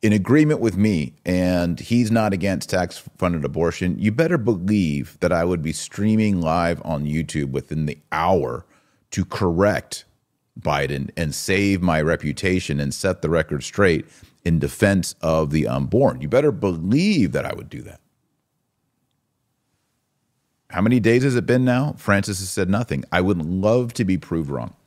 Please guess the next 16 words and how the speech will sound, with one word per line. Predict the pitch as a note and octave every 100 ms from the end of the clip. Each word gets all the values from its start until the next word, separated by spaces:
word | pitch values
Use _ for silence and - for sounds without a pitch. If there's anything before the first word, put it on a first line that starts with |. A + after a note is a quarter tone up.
| _ _ _ _ _
Please | - D3 D3+ D3+ C#3+ C3
prove | - B2+ B2+ A2+
me | A2+
wrong, | G#2+ G2 D#2
Pope | - D#2+ -
Francis. | D2+ C#2 C2+ - - _ _ _ _ _ _ _ _ _ _ _ _ -
Come | D3+ C#3+
on | C3 C3+ C3+
and | F#2 F2
say | - G#2 F#2+ F2+
Biden | G2+ A2 A#2+ G#2+
is | F2+
wrong | F2 G2+ G#2+ G#2
and | D#2 E2+
let |
me | F#2+ E2+